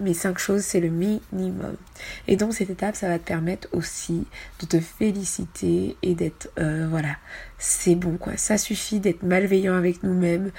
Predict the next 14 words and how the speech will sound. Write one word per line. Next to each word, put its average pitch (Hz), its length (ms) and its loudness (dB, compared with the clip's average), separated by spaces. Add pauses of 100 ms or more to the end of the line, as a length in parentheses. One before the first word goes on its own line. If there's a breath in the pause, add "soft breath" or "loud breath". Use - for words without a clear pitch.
(280 loud breath)
on 185 120 2
n'est 180 160 8
pas 220 240 2
des 226 140 0
machines. 196 680 0
C'est 208 140 0
vrai 202 160 4
que 208 40 0
je 196 60 2
parle 185 240 0
beaucoup 196 380 0
de, 190 240 0 (360)
de 185 140 2
productivité, 185 880 0